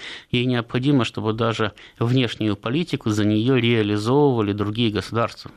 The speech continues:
чтобы ее реализовывали, э, партнеры Украины. Поэтому стоит только где-то там договориться, да, значит, в том же самом Минске в свое время. Значит, сразу же, э,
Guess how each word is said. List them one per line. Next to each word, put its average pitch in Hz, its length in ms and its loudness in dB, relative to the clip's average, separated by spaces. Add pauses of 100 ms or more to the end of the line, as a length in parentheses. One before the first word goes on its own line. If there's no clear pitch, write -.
чтобы - 240 -20
ее 104 220 2
реализовывали, 101 840 -2 (340)
э, - 140 -2
партнеры 101 500 -6
Украины. 85 540 -6 (360)
Поэтому 131 600 0 (260)
стоит - 760 0
только 131 260 0
где-то 127 320 -2
там 117 460 -2 (480)
договориться, 139 800 -2
да, 127 260 0 (560)
значит, 107 460 -2
в - 60 -16
том 131 160 2
же 107 80 -2
самом 107 320 -2
Минске - 320 -4
в - 60 -12
свое - 220 -12
время. - 240 -14 (600)
Значит, - 360 -4
сразу 160 400 -4
же, 127 580 0 (320)
э, 104 360 -4